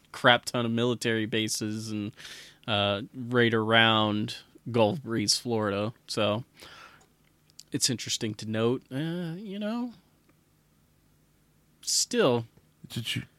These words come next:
Speaker 1: still, they, they, they did George Wheeler dirty.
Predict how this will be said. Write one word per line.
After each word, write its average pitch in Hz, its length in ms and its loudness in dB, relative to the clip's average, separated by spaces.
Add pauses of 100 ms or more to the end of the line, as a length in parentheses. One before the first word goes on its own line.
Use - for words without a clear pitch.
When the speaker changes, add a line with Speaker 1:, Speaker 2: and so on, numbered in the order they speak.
(520)
Speaker 1:
still, 127 680 2 (840)
they, 127 280 2
they, 117 260 -4
they 117 280 2
did 127 380 4
George 135 280 0
Wheeler 139 280 2
dirty. 131 360 0